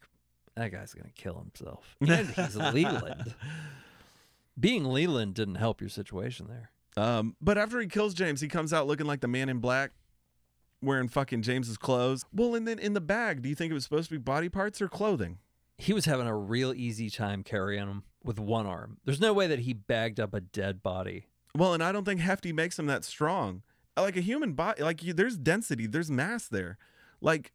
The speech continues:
Speaker 1: But I
Speaker 2: James
Speaker 1: do think they implied that he, like, eviscerated him and, and dismembered him.
Speaker 2: Oh yeah, definitely. There was some hacking going on in the, in the room.
Speaker 1: Yeah, so it would make sense if they were doing that. Maybe he just took his, like, his head and,
Speaker 2: Like, left the
Speaker 1: uh,
Speaker 2: torso?
Speaker 1: his hands and stuff.
Speaker 2: Took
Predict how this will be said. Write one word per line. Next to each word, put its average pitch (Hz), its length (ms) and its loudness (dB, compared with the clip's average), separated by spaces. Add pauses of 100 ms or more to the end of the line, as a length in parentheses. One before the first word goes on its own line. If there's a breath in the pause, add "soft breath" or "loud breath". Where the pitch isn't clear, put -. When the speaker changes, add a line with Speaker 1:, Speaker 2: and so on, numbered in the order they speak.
(140)
Speaker 1:
But 127 180 4
I 185 100 6
Speaker 2:
James 196 140 0
Speaker 1:
do 214 120 4
think 190 240 0
they 139 140 2
implied 104 480 0
that 98 140 -4
he, 95 340 -6 (680)
like, 117 200 0
eviscerated 98 720 0
him 95 160 -4
and, 92 300 -8
and 110 100 0
dismembered 107 500 -4
him. - 140 -20 (260)
Speaker 2:
Oh 277 120 4
yeah, 196 200 2
definitely. 147 380 2
There 156 140 2
was 208 80 -6
some 190 120 -2
hacking 190 360 0
going 117 260 4
on 113 180 2
in 117 80 2
the, 110 200 0
in 151 120 2
the 131 80 2
room. 113 460 0
Speaker 1:
Yeah, 220 160 6
so 156 300 2
it 147 120 2
would 139 180 0
make 131 180 0
sense 147 280 -4
if 104 100 -6
they 107 120 0
were 95 100 -4
doing 120 220 0
that. 113 120 -2
Maybe 220 220 4
he 220 100 0
just 185 220 -2
took 170 160 0
his, 110 220 -2
like, 101 300 -4 (280)
his 117 220 -4
head 120 460 -2 (200)
and, 123 80 0
Speaker 2:
Like, 120 160 4
left 135 300 4
the - 80 6
Speaker 1:
uh, 104 80 2
Speaker 2:
torso? 143 420 2
Speaker 1:
his 143 120 0
hands 131 680 0 (100)
and 117 140 -2
stuff. 107 300 -4
Speaker 2:
Took 135 80 -6